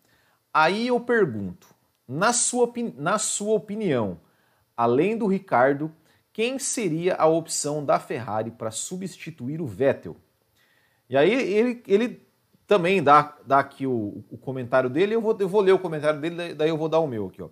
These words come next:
Ele fala assim: ó, "O Hamilton seria uma boa opção, mas acho que ele não sai da Mercedes pra se arriscar,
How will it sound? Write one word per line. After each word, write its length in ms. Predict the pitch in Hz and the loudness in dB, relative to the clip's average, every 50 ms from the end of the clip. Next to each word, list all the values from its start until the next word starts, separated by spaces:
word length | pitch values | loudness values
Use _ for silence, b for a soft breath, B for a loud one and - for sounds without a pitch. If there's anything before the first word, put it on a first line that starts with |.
| _ _ _ _ | _ _ _ _
Ele 140 | 123 127 123 | -12 -8 -4
fala 140 | - 143 | -2 -2
assim: 120 | 139 - - | -2 -2 -4
ó, 60 | 101 | -8
"O 120 | 139 139 | -8 -6
Hamilton 380 | 135 156 175 208 220 202 214 202 | -2 -2 0 0 0 -2 -4 -4
seria 320 | - - - 190 175 185 | -2 0 0 0 0 0
uma 140 | 185 185 190 | -2 -2 -2
boa 220 | 170 151 160 180 185 | -2 0 0 0 0
opção, 480 | 180 - - - - 120 98 90 80 - b b b b b b b b | 0 -2 -4 -4 -4 -4 -4 -6 -10 -16 b b b b b b b b
mas 280 | - 147 180 196 165 139 | -2 0 0 0 2 4
acho 240 | 151 151 151 - - | 4 4 2 0 -4
que 80 | - | -6
ele 80 | 165 165 | -4 -4
não 220 | 160 160 180 196 | -4 -4 -4 -4
sai 260 | 185 - - 160 160 170 | -4 -2 0 0 0 0
da 100 | 165 165 | -2 -4
Mercedes 520 | 160 160 156 - - 135 135 135 131 - | -4 -6 -6 -6 -6 -8 -8 -8 -10 -10
pra 120 | - 135 | -10 -10
se 140 | 127 - - | -10 -8 -8
arriscar, 560 | 139 139 143 139 - - 117 110 113 120 b | -8 -6 -6 -8 -8 -4 -2 -2 -2 -4 b